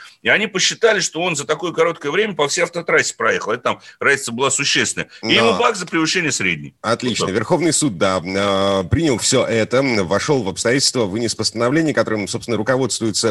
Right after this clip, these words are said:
Speaker 2: э, суды нижестоящих инстанций при рассмотрении вопроса, когда люди, э, м, начинают оспаривать вот эти самые
Speaker 1: Да.
Speaker 2: средние штрафы, штрафы за среднюю скорость, э,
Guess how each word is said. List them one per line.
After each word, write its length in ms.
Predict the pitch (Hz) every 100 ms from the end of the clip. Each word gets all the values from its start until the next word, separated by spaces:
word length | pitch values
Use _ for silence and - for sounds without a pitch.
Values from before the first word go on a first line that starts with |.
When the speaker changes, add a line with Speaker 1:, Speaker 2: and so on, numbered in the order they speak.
| -
Speaker 2:
э, 100 | 104
суды 260 | - 117
нижестоящих 840 | 117 117 113 - 120 113 90 95 104
инстанций 520 | 123 - 175 170 131
при 320 | 113 123 135 - - -
рассмотрении 560 | 120 - 127 135 131
вопроса, 420 | 107 113 156 175 -
когда 240 | 135 135
люди, 360 | 139 156 147 -
э, 280 | 135 127 117
м, 300 | 113 123 127 -
начинают 500 | 139 147 160 151 147
оспаривать 800 | 139 - 156 127 107 95 90 104
вот 240 | 98 85
эти 100 | 95
самые 280 | - 110 107
Speaker 1:
Да. 160 | 95 76
Speaker 2:
средние 360 | 123 113 98 - - -
штрафы, 440 | - 147 147 123
штрафы 500 | - - 127 127 117
за 140 | 104
среднюю 300 | 113 120 113
скорость, 400 | 127 185 170 - 131
э, 300 | 120 123 120